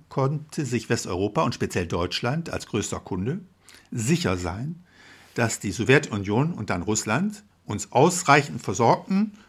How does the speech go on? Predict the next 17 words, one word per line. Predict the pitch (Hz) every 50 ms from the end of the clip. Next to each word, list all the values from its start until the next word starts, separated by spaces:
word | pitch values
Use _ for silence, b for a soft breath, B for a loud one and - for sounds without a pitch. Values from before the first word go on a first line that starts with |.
| B B
und | - 127 107 - 143
dies | 147 190 185 - - -
zu | - 147
fairen | 135 - 131 117 113 117 - 143
Preisen. | 143 - 107 104 104 98 - - 80 78 - _ _ _ _ _ _ _ _ b b b b b b b b b b b b b b b b b b -
Damals | - 107 107 117 131 151 175 208 202 - - - -
waren | 135 135 135
die | 110 101
Russen | - - 117 - - 175
von | 165 - 180 180
uns | 190 202 220 208 - -
abhängig. | - 90 - - 78 73 78 80 - - _ b b b b b
Sie | b - 139
brauchten | 127 143 151 147 151 160 135 120
dringend | 117 120 135 135 143 160 175 185 175 -
unsere | 139 139 135 143 151
Devisen | 131 143 139 151 156 151 131 - 90 78 80